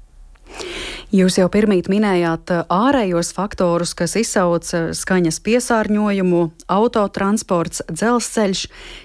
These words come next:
Kā mēs paši, kā cilvēki, radām skaņas piesārņojumu? Jo es uzreiz iedomājos par mūsu pagarināto roku, ja? <laughs> Vietālruņiem, visām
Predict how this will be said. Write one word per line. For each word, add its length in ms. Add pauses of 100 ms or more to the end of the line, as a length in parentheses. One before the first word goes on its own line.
Kā 260
mēs 340
paši, 400
kā 240
cilvēki, 680
radām 480
skaņas 500
piesārņojumu? 880 (280)
Jo 200
es 140
uzreiz 360
iedomājos 800
par 240
mūsu 500 (920)
pagarināto 800
roku, 400
ja? 160 (180)
<laughs> 180
Vietālruņiem, 920
visām 420